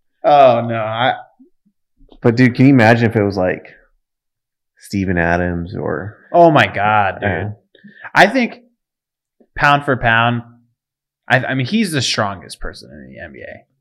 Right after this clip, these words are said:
Speaker 2: Dude, he's just
Speaker 1: It's like him and, like, the Morris brothers are, like, the guys I wouldn't wanna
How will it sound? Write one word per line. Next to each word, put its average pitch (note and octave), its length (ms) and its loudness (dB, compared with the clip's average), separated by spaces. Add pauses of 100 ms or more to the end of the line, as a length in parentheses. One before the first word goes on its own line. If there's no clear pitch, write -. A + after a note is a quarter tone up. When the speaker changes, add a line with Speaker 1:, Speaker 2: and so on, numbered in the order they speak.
Speaker 2:
Dude, A#2+ 180 2
he's A2+ 240 -6
just - 220 -10
Speaker 1:
It's D3+ 160 0
like G#3+ 120 4
him G#3+ 280 2
and, C#4 120 2
like, G#3 200 2 (380)
the C#3 160 2
Morris A#2+ 580 2
brothers C#3+ 460 4
are, A#2 220 2
like, A2 220 0
the A#2 100 -2
guys G#2+ 260 0
I G#2 100 -2
wouldn't G2 360 -12
wanna A#1+ 220 -20